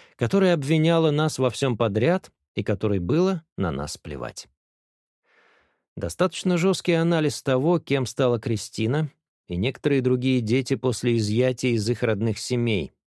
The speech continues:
Меньше всего во всем этом мне нравилось поведение социальных работников, психологов и учителей.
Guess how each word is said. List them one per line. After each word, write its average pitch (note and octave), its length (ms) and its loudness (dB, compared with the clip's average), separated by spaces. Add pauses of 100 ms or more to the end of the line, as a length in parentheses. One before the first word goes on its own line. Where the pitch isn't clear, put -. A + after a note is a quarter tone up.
(1000)
Меньше F3 280 0
всего G3 320 2
во F#3+ 100 2
всем E3 300 2
этом F#3 360 0 (180)
мне G#2+ 220 0
нравилось E3 480 2
поведение D3 600 0
социальных C#3 600 -2
работников, C#3 1040 -2
психологов C3 920 -2
и C3+ 100 -2
учителей. A#2 760 -2